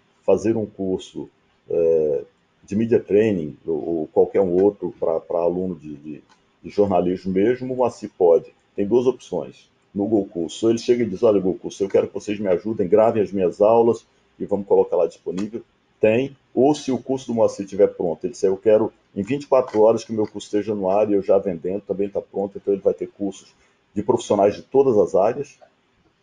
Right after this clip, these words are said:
e, e cursos também de, de, de ensino superior.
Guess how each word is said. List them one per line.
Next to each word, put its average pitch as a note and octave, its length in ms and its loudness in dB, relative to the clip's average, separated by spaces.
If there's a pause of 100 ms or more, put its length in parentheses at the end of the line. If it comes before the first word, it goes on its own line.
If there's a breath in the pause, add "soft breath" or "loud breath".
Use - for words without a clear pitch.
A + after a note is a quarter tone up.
(200)
e, F#2 180 -10
e G2+ 60 -6
cursos A#2+ 500 -6
também F#2+ 380 0
de, D2+ 220 -12 (140)
de, D#2+ 140 -12
de - 180 -14
ensino E2+ 220 -12
superior. G2+ 580 -2